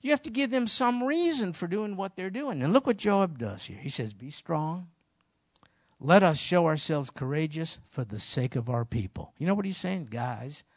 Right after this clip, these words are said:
gals, this is not just about you. What about your families? If we don't defeat this enemy, you put your wives and children and everybody else at risk. It's not just about yourself. There's a lot hinges on this. Secondly,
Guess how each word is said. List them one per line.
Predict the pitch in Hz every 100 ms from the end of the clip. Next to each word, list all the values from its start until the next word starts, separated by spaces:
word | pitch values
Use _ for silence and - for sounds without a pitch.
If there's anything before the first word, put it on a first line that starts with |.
| _ _ _
gals, | - 127 113 110 127 - - _ _
this | 160 165
is | 160 139
not | 139 131
just | 131 127 -
about | 107 107 95
you. | 139 190 135 - _
What | 165
about | 135 117 120
your | 156
families? | - 240 226 135 117 - _ _ _ _
If | 147 -
we | 180
don't | 180 131
defeat | 120 - 160 -
this | 156 147 -
enemy, | 160 147 95 98
you | 123
put | 120 147 -
your | 120
wives | 123 139 143 135
and | 120
children | - 143 131 127
and |
everybody | 127 123 123 123
else | 110 -
at | -
risk. | - - - - _ _ _ _ -
It's | - -
not | 160 160
just | 170 -
about | 135 143 139
yourself. | 139 135 - 120 - _ _ -
There's | 139
a | 135
lot | 120 120 117
hinges | - 151 127 113 113 87 107
on | 110 117
this. | 110 92 - - -
Secondly, | - 180 170 156 120 120